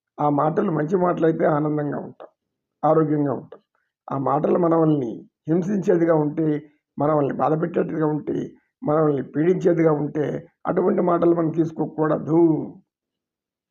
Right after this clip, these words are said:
గౌతమ బుద్ధుడు, సిద్ధార్థుడు చెప్పేటటువంటి సత్యం ఇది. ఆయన ఏం చెప్తాడు?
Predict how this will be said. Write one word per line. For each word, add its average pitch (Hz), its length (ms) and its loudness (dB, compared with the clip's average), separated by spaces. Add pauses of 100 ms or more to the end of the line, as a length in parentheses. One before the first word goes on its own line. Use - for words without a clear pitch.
(1700)
గౌతమ 156 420 0
బుద్ధుడు, 151 360 -4
సిద్ధార్థుడు 156 880 -4
చెప్పేటటువంటి 143 720 -6
సత్యం 151 400 -4
ఇది. 147 580 0 (720)
ఆయన 143 220 0
ఏం 139 240 -4
చెప్తాడు? 139 800 -2